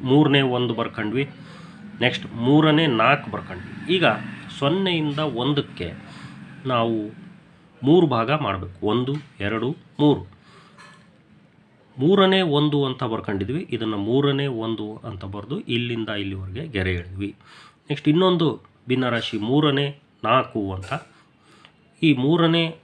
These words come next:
ನಾಲ್ಕು ನೋಡ್ರಿ, ಇಲ್ಲಿ ಒಂದರವರೆಗೆ ಮೂರು ಭಾಗ ಆಗ್ತಾವೆ. ಒಂದು, ಎರಡು, ಮೂರು. ಇನ್ನು ನಾಲ್ಕನೇ ಭಾಗ ಎಲ್ಲಿ ಸಿಗುತ್ತೆ? ಮುಂದಕ್ಕೆ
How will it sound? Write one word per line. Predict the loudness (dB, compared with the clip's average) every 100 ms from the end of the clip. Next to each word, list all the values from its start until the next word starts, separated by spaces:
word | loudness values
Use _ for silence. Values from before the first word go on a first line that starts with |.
| _
ನಾಲ್ಕು | 0 2 0 -2 -6 -6 -10 _ _ _ _ _ _ 0
ನೋಡ್ರಿ, | 0 0 -4
ಇಲ್ಲಿ | 0 0
ಒಂದರವರೆಗೆ | 2 4 4 4 0 0 -2 -4 -6 -18 _ _ _ _ _ _ _ _ _ _ 2
ಮೂರು | 4
ಭಾಗ | 4 4
ಆಗ್ತಾವೆ. | 2 -4 -10 -8
ಒಂದು, | -4 -2 -2 -4 -10 _ _
ಎರಡು, | -6 -4 -4 -8 -10 -4
ಮೂರು. | -4 -4 -12 _ _ _ -6
ಇನ್ನು | -2 0
ನಾಲ್ಕನೇ | 0 0 2 0 0 0
ಭಾಗ | 2 0 -2
ಎಲ್ಲಿ | 0 0 -2
ಸಿಗುತ್ತೆ? | -4 -6 -6 -6 -6
ಮುಂದಕ್ಕೆ | -4 0 0 0 -6